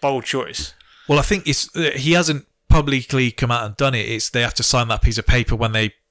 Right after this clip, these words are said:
Speaker 2: sign up with the P G M O L. So,
Speaker 1: Once
Speaker 2: like,
Speaker 1: an article's printed saying that you are
Speaker 2: Yeah.
Speaker 1: this, though, that's, I
Speaker 2: Yeah.
Speaker 1: don't know, that's
Speaker 2: But this is from way back. This is
Speaker 1: Yeah,
Speaker 2: from,
Speaker 1: yeah.
Speaker 2: yeah, so Michael Oliver can't do Newcastle and all this other stuff, but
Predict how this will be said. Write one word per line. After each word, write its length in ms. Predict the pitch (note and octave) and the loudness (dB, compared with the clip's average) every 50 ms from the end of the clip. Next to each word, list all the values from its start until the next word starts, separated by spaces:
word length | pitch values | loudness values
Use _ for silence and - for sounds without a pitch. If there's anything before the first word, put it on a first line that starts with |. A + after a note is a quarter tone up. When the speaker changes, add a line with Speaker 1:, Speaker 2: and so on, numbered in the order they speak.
| _ | _
Speaker 2:
sign 320 | - - - - A#2+ A#2 A2+ | -4 -2 0 2 0 0 0
up 160 | A2+ G#2+ - | -2 -4 -4
with 200 | A2+ A2+ A2+ G2+ | -4 -4 -4 -4
the 80 | - - | 0 0
P 180 | - - A#2 | 0 0 0
G 140 | G#2 A2 A2+ | -2 -2 -2
M 100 | G#2+ G#2+ | -2 0
O 120 | G#2+ G#2 G#2+ | 0 0 0
L. 340 | A2 G#2+ G2+ G2+ G2 - _ | 0 0 0 -4 -6 -8 _
So, 120 | - - C#3 | -6 -2 0
Speaker 1:
Once 100 | B2+ A#2+ | 2 2
Speaker 2:
like, 80 | B2 | 4
Speaker 1:
an 60 | C#3+ F3 | 4 2
article's 340 | G#3 - - - A#2+ A2 | 2 0 -2 -6 -10 -12
printed 320 | - - A#2+ A2 A#2 A2+ A2 | -8 -8 -8 -8 -8 -6 -4
saying 420 | - - C3 B2+ A#2+ A2+ A2 G#2+ | -2 0 0 0 -2 -4 -6 -12
that 140 | G#2+ G#2 E2 | -16 -16 -12
you 200 | - A#2+ A#2+ A2+ | -10 -8 -6 -2
are 180 | A2+ A2+ G#2+ D3+ | -2 0 2 2
Speaker 2:
Yeah. 220 | C#3+ B2+ G#2+ F#2+ | 2 2 2 0
Speaker 1:
this, 140 | A2+ A2 - | -2 -4 -6
though, 140 | - A#2 B2+ | -8 -6 -6
that's, 360 | D3+ E3 - - - - - _ - | -4 -2 -2 -2 -2 -4 -6 _ -4
I 60 | D3 | -2
Speaker 2:
Yeah. 80 | B2 G#2+ | -2 -2
Speaker 1:
don't 100 | G2 D3+ | -2 -4
know, 60 | - - | -6 -8
that's 160 | - C3+ - _ _ _ _ _ | -10 -12 -12 _ _ _ _ _
Speaker 2:
But 80 | - B2+ | -2 0
this 160 | C#3 C#3+ - | 0 2 0
is 120 | - D3 C#3 | 0 -2 0
from 200 | - C3 A#2+ A#2 | 0 0 2 2
way 180 | B2 B2+ B2+ A#2+ | 2 2 2 0
back. 340 | - G2+ F#2 - - - | 0 -4 -4 -6 -10 -6
This 200 | - - G#2+ - | -4 -2 0 0
is 200 | A#2+ A2 G#2 G2+ C#3 | 0 0 -2 0 0
Speaker 1:
Yeah, 80 | D#3+ | 2
Speaker 2:
from, 100 | D#3+ D#3 | 2 2
Speaker 1:
yeah. 180 | D3+ B2 F#2+ - - | 0 -2 -4 -8 -6
Speaker 2:
yeah, 180 | C3+ A#2+ G#2 | -4 -4 -2
so 160 | G2 - - A#2 | -2 -2 -2 0
Michael 300 | A2+ A#2+ A#2+ - - A#2 | 0 -2 -2 0 0 0
Oliver 180 | A2 G#2+ G#2+ G#2+ | 0 0 -2 -2
can't 240 | - A#2+ A2+ A2 | -2 -2 -2 -2
do 100 | - G#2+ | -2 -4
Newcastle 600 | G2+ G#2+ A2 G#2+ - - G#2+ G#2+ G#2+ G2 - A2 | -4 -2 -4 -4 -4 -4 -4 -2 -2 -4 -4 -6
and 80 | G#2 G#2 | -6 -6
all 100 | G#2+ G#2 | -4 -4
this 180 | G2+ F#2+ - - | -4 -4 -2 -4
other 160 | A2 G2+ G2 | -4 -2 -2
stuff, 360 | - - - G2+ G2 - - | -4 -2 -2 -4 -6 -6 -4
but 200 | - G2+ F#2+ - | -2 -4 -4 -4